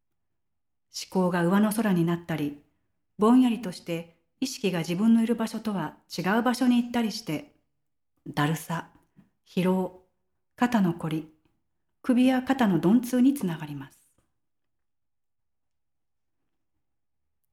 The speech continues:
この二つのフォーカスの仕方は、行動するレベルに所属していて、やりすぎか、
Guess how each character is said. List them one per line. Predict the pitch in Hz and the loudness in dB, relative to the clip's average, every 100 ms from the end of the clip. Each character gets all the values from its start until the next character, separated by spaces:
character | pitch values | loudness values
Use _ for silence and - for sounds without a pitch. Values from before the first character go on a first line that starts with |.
| _ _ _ _ _ _ _ _ _ _ - | _ _ _ _ _ _ _ _ _ _ -16
こ | - 220 | 0 4
の | 269 | 4
二 | 269 311 302 | 2 0 2
つ | 320 | 4
の | 269 | 4
フ | - 247 | 0 -4
ォ | |
ー | |
カ | 208 | -6
ス | 180 | -8
の | 165 151 | -10 -10
仕 | - | -12
方 | - 156 | -10 -8
は、 | 151 - _ _ _ _ | -10 -12 _ _ _ _
行 | - 233 | 0 2
動 | 240 240 | 4 2
す | 233 | 0
る | 226 | -2
レ | 220 | -2
ベ | 202 | -2
ル | 165 | -2
に | 151 | -4
所 | 165 | -6
属 | 160 - | -10 -10
し | 165 | -14
て | - 151 | -8 -8
い | |
て、 | 143 156 151 - _ _ _ | -8 -8 -10 -14 _ _ _
や | 160 | -2
り | 160 | -2
す | 196 214 | -4 -4
ぎ | 208 | -4
か、 | 202 180 - | -2 -4 -4